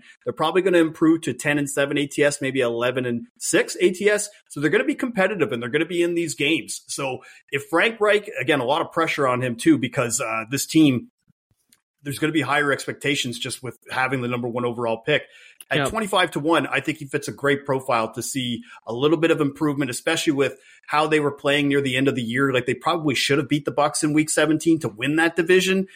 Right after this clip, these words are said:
Speaker 1: but obviously they, they collapsed in the second half. So Frank Reich is who I'm sprinkling on at twenty-five to one.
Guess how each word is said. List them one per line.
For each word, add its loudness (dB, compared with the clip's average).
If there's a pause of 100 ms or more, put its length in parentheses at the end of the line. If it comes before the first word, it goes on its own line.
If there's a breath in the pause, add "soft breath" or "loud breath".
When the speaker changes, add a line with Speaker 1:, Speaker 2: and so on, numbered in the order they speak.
(160 loud breath)
Speaker 1:
but 0 (140)
obviously -4
they, -8 (100)
they -16
collapsed -4
in 0
the -2
second -2
half. 0
So 0 (280 loud breath)
Frank 0
Reich 2
is -4
who -2
I'm -4
sprinkling -8
on -8 (140)
at -4
twenty-five 0
to -18
one. -16